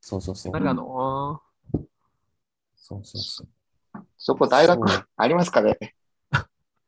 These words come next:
Speaker 1: 大学ね。え、専門は何なんでしたっけ？
Speaker 3: 専門は材料です。材料工学。
Speaker 1: 材料。あー、理系なんだ。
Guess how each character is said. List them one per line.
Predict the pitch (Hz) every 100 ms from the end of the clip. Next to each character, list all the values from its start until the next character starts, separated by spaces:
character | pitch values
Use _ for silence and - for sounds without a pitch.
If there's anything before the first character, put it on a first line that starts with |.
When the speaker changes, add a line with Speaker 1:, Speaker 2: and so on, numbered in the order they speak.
| _ _ _ -
Speaker 1:
大 | 107 107
学 | 110 101 -
ね。 | 98 98 98 -
え、 | 156
専 | - 170 180
門 | 202 185
は | 170
何 | 170
な | 127
ん | 87
で | 95
し |
た | -
っ | -
け？ | - _ _ _ _ _ _ _ _
Speaker 3:
専 | 156 160
門 | 160 147 139 - -
は | 131 127 110 101 -
材 | 120 120
料 | 117
で | 95
す。 | - _ _ _ _ _ _
材 | 120 113
料 | 117
工 | 123
学。 | 110
Speaker 1:
材 | 98 113
料。 | 110 85 - _ _ _ -
あ | 120 143 151 151
ー、 | 139
理 | 135
系 | - 175 165
な | 170
ん | 113
だ。 | - -